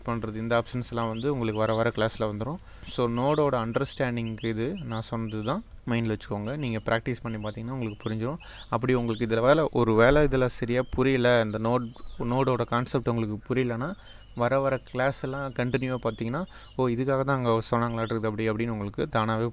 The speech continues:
புரிஞ்சிரும். நீங்க ஒண்ணும் worry பண்ண வேணாம். So, நான் உங்களுக்கு எப்படி புரியணுமோ அப்படி நான் சொல்லித் தருவேன். சரிங்களா?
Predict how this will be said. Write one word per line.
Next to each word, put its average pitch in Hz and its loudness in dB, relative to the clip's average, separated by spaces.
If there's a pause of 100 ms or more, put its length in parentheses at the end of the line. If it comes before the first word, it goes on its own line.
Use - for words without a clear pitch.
புரிஞ்சிரும். 107 -6
நீங்க 113 -4
ஒண்ணும் 113 0
worry 113 4
பண்ண 104 -2
வேணாம். 113 -4 (420)
So, - -2
நான் 120 0
உங்களுக்கு 127 0
எப்படி 127 2
புரியணுமோ 117 0
அப்படி 147 2
நான் 110 0
சொல்லித் 110 2
தருவேன். 107 -4 (460)
சரிங்களா? 117 0